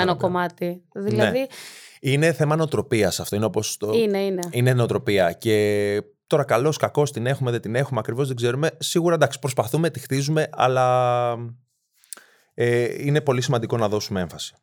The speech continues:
Speaker 2: Ε, δεν γίνεται να φύγουμε στο κυρίως μέρος του μαθήματος. Θα πρέπει το σώμα να το επαναφέρουμε. Θα πρέπει να κάνουμε μια, η αποθεραπεία, παύλα, να το πω, αποκατάσταση από το
Speaker 1: Εν μέρη.
Speaker 2: η, η, η άσκηση, ε, εμπεριέχει το στοιχείο του τραυματισμού μέσα.
Speaker 1: Σωστά.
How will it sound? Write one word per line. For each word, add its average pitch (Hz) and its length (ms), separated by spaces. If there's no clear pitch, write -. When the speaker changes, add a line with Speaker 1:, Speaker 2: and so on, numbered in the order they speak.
Speaker 2:
Ε, - 80
δεν 226 340
γίνεται 233 360
να 190 100
φύγουμε 185 500
στο 185 160
κυρίως 180 360
μέρος 175 240
του - 100
μαθήματος. 190 520
Θα 254 120
πρέπει 240 320
το 208 120
σώμα 240 280
να 247 80
το 240 80
επαναφέρουμε. 196 680
Θα - 140
πρέπει 226 240
να 220 80
κάνουμε 214 320
μια, 208 280
η 220 100
αποθεραπεία, 214 680
παύλα, 220 760
να 185 100
το 180 100
πω, 202 340
αποκατάσταση 196 1160
από 190 380
το 196 240
Speaker 1:
Εν 202 180
μέρη. 170 560
Speaker 2:
η, - 300
η, 214 80
η 220 80
άσκηση, 226 720
ε, 202 400
εμπεριέχει 208 480
το 233 260
στοιχείο 233 380
του 240 100
τραυματισμού 262 720
μέσα. 160 140
Speaker 1:
Σωστά. 160 340